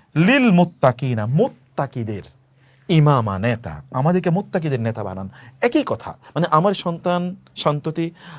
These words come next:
আমার স্ত্রী বা আমার যারা আছে আমার আশপাশে, তারা প্রত্যেকেই যেন মুত্তাকি হয়। আপনি কিন্তু আপনার জন্য দোয়া করছেন না কেবল, আপনি তাদের জন্য দোয়া করছেন, "আল্লাহ, তুমি তাদেরকে মুত্তাকি বানাও,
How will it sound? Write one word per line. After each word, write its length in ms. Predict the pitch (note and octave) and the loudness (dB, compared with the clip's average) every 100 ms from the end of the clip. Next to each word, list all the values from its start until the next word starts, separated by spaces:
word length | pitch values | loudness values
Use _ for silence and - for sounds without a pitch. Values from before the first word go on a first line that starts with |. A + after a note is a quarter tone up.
| A2+ | -2
আমার 280 | D3 E3+ E3 | 4 4 4
স্ত্রী 440 | - E3 F3 F3+ - - C#3+ | -2 0 0 0 -8 -2 2
বা 100 | - | 6
আমার 380 | D3+ D#3+ G3+ | 8 8 6
যারা 340 | F3 E3+ E3 - - - | 6 4 2 -4 -14 -4
আছে 360 | - C3+ - D3+ | 2 2 2 0
আমার 200 | C3 C3+ | 2 0
আশপাশে, 560 | B2+ - D3+ - D3+ D3+ - _ | 0 -4 -6 -4 -6 -8 -14 _
তারা 180 | E3 E3 | 4 4
প্রত্যেকেই 540 | D#3 G3 G3 - F#3 F3+ | 6 4 4 2 4 6
যেন 160 | E3+ | 4
মুত্তাকি 420 | D3 C#3+ D3 B2+ | 2 0 -2 0
হয়। 80 | A#2 | 0
আপনি 180 | - F3 | 0 -2
কিন্তু 180 | F#3+ E3+ | 2 4
আপনার 300 | D#3 F3+ F#3 | 4 4 4
জন্য 180 | F3+ E3 | 4 4
দোয়া 180 | D#3+ | 4
করছেন 320 | D3+ C3+ - C3+ | 4 0 -4 -4
না 80 | |
কেবল, 260 | B2+ B2 C#3+ - - - | -2 0 -2 -4 -10 -4
আপনি 200 | C3 E3 | -2 2
তাদের 280 | B2 B2+ | 4 2
জন্য 200 | A#2+ A#2 | -2 -2
দোয়া 140 | A2 G2+ | -2 -4
করছেন, 200 | G#2 B2 | 0 2
"আল্লাহ, 340 | C#3+ C#3+ C#3 | 6 8 8
তুমি 220 | C3 C#3 | 6 0
তাদেরকে 260 | C3 C3 B2 | 0 -2 -2
মুত্তাকি 400 | C3 C3 B2 G#2+ | -4 -4 -4 -4
বানাও, 280 | G2+ - | -8 -8